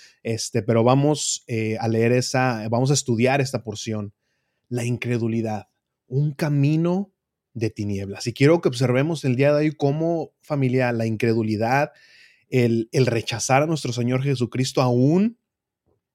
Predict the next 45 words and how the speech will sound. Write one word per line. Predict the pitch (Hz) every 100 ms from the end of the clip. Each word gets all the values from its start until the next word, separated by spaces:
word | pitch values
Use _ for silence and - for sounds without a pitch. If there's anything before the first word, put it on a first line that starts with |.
| _ -
cuando | 120 117
la | 117
evidencia | 117 117 113 135 135
está | - -
ahí, | 139 131 147
aún | 117 117 170 202
cuando | 196 160
nosotros | 135 120 135 165 147
mismos, | 131 127 139 165 190 - - - _ 131
porque | 123 127
me | 139
ha | -
pasado | 170 165 160
muchas | 156 147 156 135
veces | 131 135 147 -
que, | - 104 98
eh, | 107 101 98 - -
he | 120
testificado | 110 135 135 123 110 117 139 156
de | 147
nuestro | 127 123
Señor | 107 113 120
Jesucristo | 127 117 113 113 - 135 143 _ _ _ _ _
y | 120
las | 117 117
personas | - 113 - 127 151 151
como | 143 123 113
que | - 110
hace | 120 - 156
un | 151
clic | 135 139 165 165
en | 123
su | 113 110
mente, | 110 104 101
como | 101 110
que | 101
dice, | 117 127
"Oye, | 143
pues | 139 123
lo | 110
que | 107
dices | 110 123 135
tú | - 135
tiene | 127 123
sentido", | 110 98 151 147 98